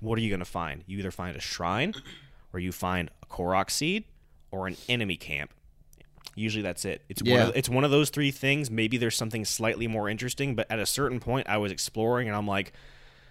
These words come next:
Speaker 1: "Yeah, there's spots I haven't really looked around very thoroughly, but what am I gonna find? Another
Speaker 2: Mm-hmm.
Speaker 1: shrine, another Korok seed, another enemy camp?" I've put, like, eighty hours into this game. I'm gonna beat it. I'm gonna be done with it. And I did
Speaker 2: Yeah.
Speaker 1: that, and I've,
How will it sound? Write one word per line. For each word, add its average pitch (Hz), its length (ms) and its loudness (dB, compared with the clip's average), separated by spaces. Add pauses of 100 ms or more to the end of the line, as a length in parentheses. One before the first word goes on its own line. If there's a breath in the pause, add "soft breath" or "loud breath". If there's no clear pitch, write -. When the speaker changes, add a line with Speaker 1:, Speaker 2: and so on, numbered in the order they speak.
(180 soft breath)
Speaker 1:
"Yeah, 147 120 2
there's 170 160 2
spots 117 360 2
I 107 80 2
haven't 104 280 2
really 98 200 0
looked 101 260 2
around 104 320 2
very 87 220 0
thoroughly, 92 500 -2 (140)
but - 100 -4
what 135 120 0
am 170 80 -2
I 160 60 -2
gonna 160 140 0
find? 131 400 -2 (100)
Another 107 360 4
Speaker 2:
Mm-hmm. 98 120 2
Speaker 1:
shrine, 131 400 2 (100)
another 101 320 0
Korok 117 440 2
seed, 131 400 0
another 107 300 0
enemy 117 280 0
camp?" 139 340 0 (420)
I've - 160 0
put, 185 140 2
like, 143 160 2
eighty 143 300 6
hours 123 320 4
into 90 100 -6
this 90 160 -2
game. 95 180 -4
I'm 110 120 -4
gonna 117 160 -2
beat 127 240 0
it. 139 80 0
I'm 104 100 -2
gonna 110 140 -4
be 113 100 -2
done 107 240 -4
with 92 140 -8
it. 80 160 -4
And 104 80 -2
I 110 60 4
did 104 100 6
Speaker 2:
Yeah. 92 160 8
Speaker 1:
that, 117 260 8
and 107 240 0
I've, 113 300 -2